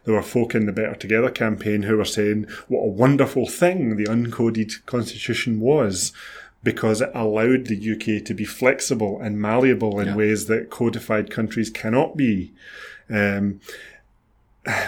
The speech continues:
Speaker 1: unfortunately, the flip side of that is what happens when people start squeezing the constitution in ways that you don't necessarily want them to. Uh, so,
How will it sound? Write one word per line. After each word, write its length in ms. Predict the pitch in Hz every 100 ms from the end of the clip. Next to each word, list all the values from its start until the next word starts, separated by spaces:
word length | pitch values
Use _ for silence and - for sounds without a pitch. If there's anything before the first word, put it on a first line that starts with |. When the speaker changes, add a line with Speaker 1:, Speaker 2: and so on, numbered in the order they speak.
| 95 113
Speaker 1:
unfortunately, 640 | 120 104 120 127 - 110 101
the 60 |
flip 180 | 131 -
side 220 | 117 104
of 60 | 101
that 180 | 104 107
is 120 | 92
what 160 | 107
happens 320 | 104 104 113 104
when 120 | 98
people 260 | 113 113
start 300 | 107 110 104
squeezing 500 | - - 107 107 107
the 60 | 98
constitution 560 | 107 101 98 104 - 110
in 100 | 101
ways 260 | 107 110
that 100 | 139
you 80 | 131
don't 260 | 139 147 -
necessarily 680 | 147 147 139 147 147 151 139
want 280 | 135 185
them 160 | 180 165
to. 260 | 208 202 202 - _ _ - - - - - -
Uh, 280 | 127 135 -
so, 520 | - - 151 147 -